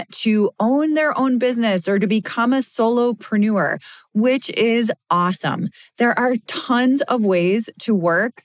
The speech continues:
on your own terms in today's world. Along the same lines, I often have people approach me with dreams of pursuing something entirely new,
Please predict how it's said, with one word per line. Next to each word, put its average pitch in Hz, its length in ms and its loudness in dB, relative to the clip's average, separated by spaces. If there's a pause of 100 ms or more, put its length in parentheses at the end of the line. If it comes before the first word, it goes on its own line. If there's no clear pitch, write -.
on 185 360 2
your 180 340 0
own 175 240 2
terms 175 540 0
in 196 160 0
today's 165 560 0
world. - 480 -2 (1000)
Along 208 360 2
the 185 80 0
same 349 360 -2
lines, 175 480 2
I 180 160 0
often 214 520 0
have 175 220 0
people 190 380 0
approach 269 520 -2
me 170 180 0
with 185 260 -2
dreams 208 600 0
of 170 220 -4
pursuing 233 580 0
something 214 400 -2
entirely 202 800 0
new, 165 460 0